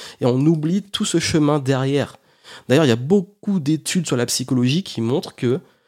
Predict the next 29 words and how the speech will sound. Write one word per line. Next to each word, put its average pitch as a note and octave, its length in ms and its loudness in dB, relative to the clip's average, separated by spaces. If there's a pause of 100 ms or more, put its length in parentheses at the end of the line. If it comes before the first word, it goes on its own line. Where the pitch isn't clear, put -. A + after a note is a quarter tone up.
(380)
la F2+ 80 -4
majorité, D3+ 800 0 (580)
dans A#2+ 80 0
la A#2 120 2
majorité D3 380 2
des C3 120 0
cas, D3+ 140 0
c'est - 260 -2
plus - 120 -4
facile E3 520 0
de A2+ 80 -4
développer D3+ 720 0
une A#2+ 160 -2
confiance C#3 520 -2
sur - 120 -4
notre G#2+ 160 -2
progression C#3+ 560 2
et A#2+ 60 2
nos A2 140 0
victoires B2+ 380 -4
passées B2+ 400 0 (400)
que D3 280 2
sur - 360 0
de A#2 80 0
l'ambition B2 480 -2
future. - 460 -12 (960)
Ben, - 100 -8
c'est - 160 0
logique. D3 480 0